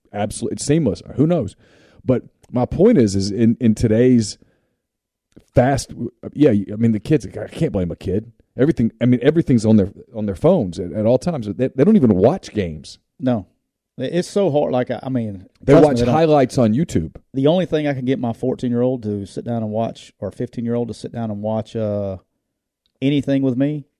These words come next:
Speaker 2: is he can sit down and watch, uh, he'll watch U F C with me. That's the only thing he'll sit down and watch for an extended period of time. But why is he watching that?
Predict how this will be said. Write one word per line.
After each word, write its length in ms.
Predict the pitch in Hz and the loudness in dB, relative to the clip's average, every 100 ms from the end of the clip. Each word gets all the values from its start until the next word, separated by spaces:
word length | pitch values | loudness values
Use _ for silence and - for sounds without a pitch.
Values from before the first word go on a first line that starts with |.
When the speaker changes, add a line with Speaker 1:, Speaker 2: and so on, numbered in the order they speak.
| _ _ | _ _
Speaker 2:
is 580 | 113 107 101 95 - _ | -8 -6 -8 -10 -16 _
he 120 | - 127 | -14 -10
can 120 | 117 | -8
sit 200 | - 147 | -8 -6
down 160 | 120 | -4
and 120 | 110 107 | -4 -4
watch, 380 | 110 110 - | -4 -4 -6
uh, 300 | 110 104 98 | -6 -4 -6
he'll 160 | 95 117 | -4 -2
watch 260 | 113 110 123 | -2 -2 -4
U 100 | 117 | -4
F 100 | - | -6
C 180 | - 98 | -10 -10
with 140 | 87 | -10
me. 180 | 85 - _ | -14 -20 _
That's 160 | 113 - | -10 -4
the 60 | |
only 180 | 127 139 | -2 -2
thing 180 | 139 127 | -2 -2
he'll 180 | 120 113 | -2 -2
sit 220 | - 139 | -4 -8
down 160 | 120 113 | -4 -4
and 120 | 104 | -2
watch 480 | 107 110 - - - _ _ _ | 0 0 -2 -12 -20 _ _ _
for 80 | 113 | -8
an 60 | 107 | -8
extended 360 | - 123 107 | -8 -6 -6
period 200 | 110 104 | -6 -6
of 60 | 95 | -6
time. 280 | 113 98 90 | -8 -8 -8
But 140 | 113 | -4
why 160 | 123 120 | -2 -2
is 80 | |
he 80 | 110 | -4
watching 320 | 113 113 - | -6 -6 -8
that? 260 | 107 110 | -8 -10